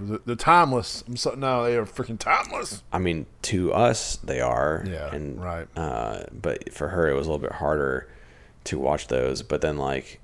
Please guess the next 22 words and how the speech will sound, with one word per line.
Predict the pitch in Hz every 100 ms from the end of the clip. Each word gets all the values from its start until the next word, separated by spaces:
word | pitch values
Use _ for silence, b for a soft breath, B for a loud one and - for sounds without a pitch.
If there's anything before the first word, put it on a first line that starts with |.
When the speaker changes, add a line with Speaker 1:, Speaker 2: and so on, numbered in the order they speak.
| -
Speaker 2:
you | 80
know, | 71
the | 71
first | - 71 69 -
one | 69 69 65 64 64 64 - - - -
was | 82 80
fine. | - 73 71
The | 69
second | - 71 67
one | 62
is | 57 55 - - - - -
boring, | 65 53 50 50 -
you | 73
know, | 67
so | 62 67 65 - - - - -
boring | 82 71 69
for | - 71
anyone. | 69 64 65 82 101 b b b b b b - -
Um, | 80 69 62 87
Speaker 1:
What? | 190 117 78 - - -
Too | 180
much. | 185